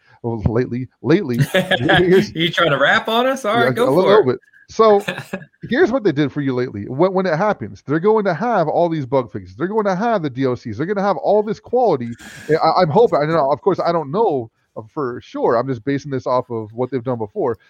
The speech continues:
Speaker 1: I'm
Speaker 2: Yeah.
Speaker 1: guessing these D L Cs are gonna be amazingly high quality, and there's gonna be a lot that people are gonna be excited about in these games. They're gonna go onto that and say, "You know what? Here's what they did for me lately. This is a quality game, and I'm ready to forgive them. I wanna play this game."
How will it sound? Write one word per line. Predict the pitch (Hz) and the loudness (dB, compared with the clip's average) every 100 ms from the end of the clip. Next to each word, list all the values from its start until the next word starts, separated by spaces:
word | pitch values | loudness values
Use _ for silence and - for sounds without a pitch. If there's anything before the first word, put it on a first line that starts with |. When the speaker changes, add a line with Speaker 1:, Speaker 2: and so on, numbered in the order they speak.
| _ | _
Speaker 1:
I'm | 143 143 | -2 -2
Speaker 2:
Yeah. | 104 | 0
Speaker 1:
guessing | 220 214 143 127 120 _ _ | 0 0 -4 -8 -14 _ _
these | 147 135 | -6 -2
D | 180 | 0
L | 180 | 0
Cs | - 190 | -2 -4
are | 165 | -2
gonna | 156 135 | -4 -4
be | 135 - | -6 -6
amazingly | 131 131 151 143 143 139 123 | -6 -4 -4 -6 -6 -6 -6
high | 113 147 139 | -2 0 0
quality, | - 139 131 123 123 127 _ _ | 2 2 2 0 -2 -6 _ _
and | 120 117 | -4 -2
there's | 123 120 | -2 -2
gonna | 139 | -2
be | |
a | 120 | -2
lot | 113 131 131 - _ 123 | 0 2 2 0 _ -10
that | 120 | -8
people | - 135 | -4 -2
are | |
gonna | 135 127 | -2 -2
be | 120 | -2
excited | 113 - 185 131 | -2 -2 0 0
about | 117 117 | 0 -2
in | |
these | 117 110 | -4 -8
games. | 214 196 113 101 _ _ _ | -4 -4 -4 -8 _ _ _
They're | 208 | 0
gonna | 247 226 | 2 2
go | 185 180 | 2 4
onto | 214 185 | 2 2
that | 123 120 123 | 2 2 0
and | 123 | -4
say, | - 135 120 - | -2 -2 -4 -6
"You | 202 | -2
know | 226 | 2
what? | 220 240 240 _ _ | 4 2 -2 _ _
Here's | 233 202 | -4 -2
what | 170 | 0
they | 123 | 0
did | 117 104 | -2 -4
for | 113 | -8
me | 104 | -6
lately. | 101 107 110 _ - | -6 -8 -18 _ -2
This | 214 | 0
is | |
a | 190 | 0
quality | - 185 190 185 | 0 2 4 2
game, | 147 156 151 | 0 0 0
and | 147 | 0
I'm | 160 170 | 0 2
ready | 165 | 0
to | 143 | -2
forgive | 123 120 113 | -6 -6 -2
them. | 120 | -2
I | 117 | 0
wanna | 160 156 | 0 0
play | - 123 | -2 -4
this | 107 104 | -4 -8
game." | 101 104 | -14 -18